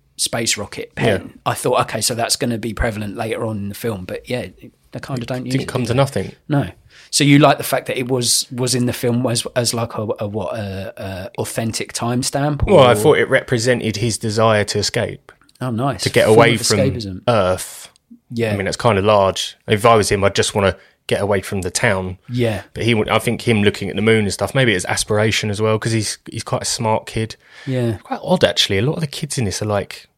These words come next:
Speaker 2: adults slash kids, and, but they're clearly kids.
Speaker 1: Yeah.
Speaker 2: Like, very mixed emotion characters. One minute they're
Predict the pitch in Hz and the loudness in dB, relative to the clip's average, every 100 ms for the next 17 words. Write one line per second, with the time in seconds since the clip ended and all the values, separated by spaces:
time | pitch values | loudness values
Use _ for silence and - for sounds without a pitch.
0 | _ - 123 117 104 - 127 107 - - | _ -4 -2 -2 -4 -4 -4 -4 -4 -6
1 | 135 120 113 - 113 107 131 123 101 - | -4 -6 -4 -4 -4 -4 -2 -2 -4 -8
2 | 117 - - - - 120 120 117 107 - | -10 -8 -12 -14 -8 -2 -2 -2 -4 -8
3 | _ _ 113 110 147 151 117 131 143 - | _ _ -8 2 4 4 4 2 0 0
4 | - 120 131 120 - 104 95 90 - 131 | -2 2 2 2 -2 -4 -6 -10 -6 -2
5 | 117 - 98 127 120 107 - 104 | -2 -4 -2 0 0 -2 -4 -6